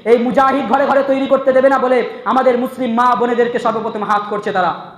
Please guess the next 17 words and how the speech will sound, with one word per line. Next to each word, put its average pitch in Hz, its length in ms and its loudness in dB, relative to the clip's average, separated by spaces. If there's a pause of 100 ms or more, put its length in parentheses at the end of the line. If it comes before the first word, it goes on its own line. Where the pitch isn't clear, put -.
(1160)
মুজাহিদ 294 320 -2
তৈরি 349 200 -2
করতে 311 240 0
দেবে 240 180 -2
না। 185 80 -6 (2250)
সম্মানিত 208 320 -4
মোহতারাম 196 420 -4
হাজিরিন, 175 640 -6 (100)
আমাদের 196 300 -4
জন্য 175 280 -6
জিহাদ 165 320 -6
অত্যন্ত 226 340 -10
গুরুত্বপূর্ণ 175 540 -10
একটি 156 200 -14
বিষয়। 143 300 -14 (280)
ইসলামের 208 380 -4
গুরুত্বপূর্ণ, 247 720 -4